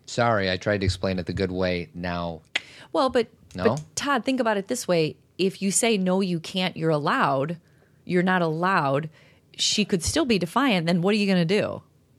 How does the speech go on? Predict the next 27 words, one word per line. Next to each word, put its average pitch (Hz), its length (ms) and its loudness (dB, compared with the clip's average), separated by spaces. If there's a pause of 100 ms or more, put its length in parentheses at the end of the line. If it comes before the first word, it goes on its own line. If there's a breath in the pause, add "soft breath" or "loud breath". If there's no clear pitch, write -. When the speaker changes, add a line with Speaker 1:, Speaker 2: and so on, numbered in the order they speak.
(140)
Speaker 2:
Like, 160 160 0
what's 185 300 -2
your, 165 300 4
what's 175 240 0
your 165 80 4
go-to 156 560 0
after 143 260 -2
she's 139 300 -2
defiant? 127 520 -2
Speaker 1:
I 85 60 -6
don't 107 140 2
know. 85 180 -6 (200)
Speaker 2:
Right. 180 280 0
So 170 360 0
it 165 60 0
Speaker 1:
Haven't 202 140 -2
Speaker 2:
kind 202 120 0
Speaker 1:
gotten 110 120 0
Speaker 2:
of 185 60 -10
Speaker 1:
there 85 120 -6
yet. 82 240 -6
Speaker 2:
<laughs> - 60 -12
Right. 190 340 0 (300 loud breath)
And 240 120 2
so, 262 180 0
and 277 120 -2
again, 233 480 0